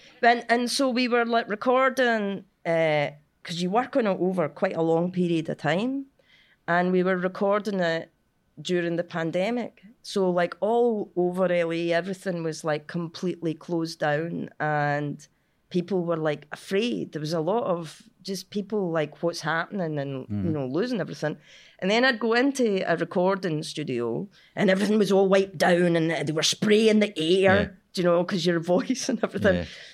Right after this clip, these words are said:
Speaker 1: And I'd go in there and then you would do something with the sole purpose of making people happy.
Speaker 2: Yeah.
Speaker 1: It doesn't, it, it's like, yeah, there's a little bit of politics in it, but the way that they, they make those movies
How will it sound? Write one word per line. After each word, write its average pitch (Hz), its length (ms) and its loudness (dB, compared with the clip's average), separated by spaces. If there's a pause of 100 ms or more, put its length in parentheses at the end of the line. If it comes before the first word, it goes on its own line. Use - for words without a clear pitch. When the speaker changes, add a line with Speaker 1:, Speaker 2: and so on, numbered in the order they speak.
(140)
Speaker 1:
And 202 80 0
I'd 208 60 -2
go 277 100 4
in 285 120 6
there 247 220 4
and 240 140 0
then 254 160 0
you 247 80 0
would 226 160 -4
do 269 220 0
something 247 420 -2
with 202 200 -6
the 214 80 -6
sole 240 600 0
purpose 202 640 -4 (100)
of 170 360 -2
making 165 440 -4
people 180 320 -4
happy. 156 440 -6 (360)
Speaker 2:
Yeah. 98 160 2
Speaker 1:
It 185 120 2
doesn't, 233 400 2
it, 185 240 2
it's 180 240 -2
like, 180 360 0 (520)
yeah, 208 300 2
there's 196 220 0
a 170 80 4
little 190 300 2
bit 214 180 -2
of - 100 -6
politics 190 560 -2
in 196 100 0
it, 175 120 -2
but 165 160 -2
the 185 80 0
way 214 240 -2
that 233 160 -4
they, 185 240 0 (360)
they 175 280 0
make 180 540 2
those 180 280 -4
movies 165 640 -4